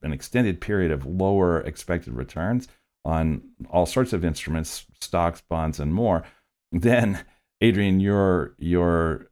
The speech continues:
um, counsel to us and to our listeners to be very mindful of what's going on on the reward side,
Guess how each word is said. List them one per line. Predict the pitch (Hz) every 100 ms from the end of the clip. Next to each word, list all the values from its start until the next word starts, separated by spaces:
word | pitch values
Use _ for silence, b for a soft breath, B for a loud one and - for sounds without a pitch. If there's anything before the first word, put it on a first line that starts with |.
| 82
um, | 78 78 62 - _ _ _ _
counsel | - 131 139 - 90
to | - 95 85 82 -
us | 85 82 87 -
and | 85
to | - 82
our | 78
listeners | 92 113 82 80 80 76
to | -
be | 78 82 80
very | 76 92 95
mindful | 87 95 107 95 76 80
of | 73
what's | 80 -
going | 87 85
on | 82
on | 85
the | 80
reward | 82 85 90 85
side, | - 80 78